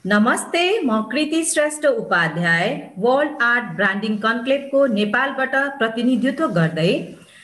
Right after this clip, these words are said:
सधैँ झै आज पनि हामीले आफ्नो कार्यक्रमलाई विशेष बनाउनको लागि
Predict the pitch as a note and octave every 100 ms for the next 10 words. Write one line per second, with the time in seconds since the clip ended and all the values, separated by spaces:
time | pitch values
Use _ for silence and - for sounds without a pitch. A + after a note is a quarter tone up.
0 | - - C#4 D4 F4 F4 D#4 E4 E4 -
1 | A3 A#3+ A#3+ B3+ B3+ C4+ G#3+ G#3 F#3 F#3
2 | F#3 F#3+ F#3+ F#3+ F#3+ G3 G#3+ G#3 A3+ A#3+
3 | A#3+ B3 B3+ B3 B3 E3+ G3 A3+ A#3 E3+
4 | F3+ E3+ E3 E3 E3 D#3+ G#3+ D4